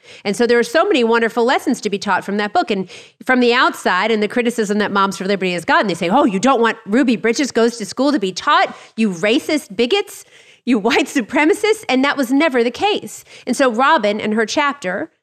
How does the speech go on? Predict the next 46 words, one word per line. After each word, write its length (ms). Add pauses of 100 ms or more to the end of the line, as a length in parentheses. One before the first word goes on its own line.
(100)
thirty 360
people, 400
did 160
a 60
deep 320
dive, 320
took 180
over 160
a 60
thousand 580
hours, 420
and 260
looked 240
at 120
that 180
curriculum 580
and 160
broke 220
it 120
down 360
and 180
looked 280
at 120
the 100
teacher's 640
manual, 500 (360)
because 320
that 420 (220)
was 200
what 320
you 160
needed 440
to 120
look 260
at. 320 (340)
The 80
way 400
that 200
the 80
teachers 600
were 160
instructed 760
to 100
teach 420
the 80
children 720